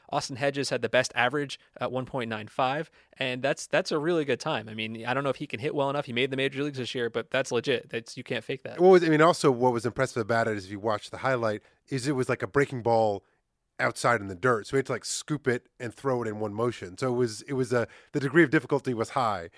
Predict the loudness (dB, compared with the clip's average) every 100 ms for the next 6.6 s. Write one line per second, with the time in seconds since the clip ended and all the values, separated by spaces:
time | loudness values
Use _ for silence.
0 | -20 -4 -2 2 4 4 2 2 2 0
1 | -4 -6 -8 -8 -8 -8 -10 -10 -12 -10
2 | -10 -8 -8 -8 -6 -2 0 0 -4 -6
3 | -8 -4 -4 -4 -6 -2 -2 0 -2 -2
4 | 2 2 2 2 4 6 4 2 2 2
5 | 0 0 -2 2 6 6 6 2 6 8
6 | 8 6 6 4 0 -6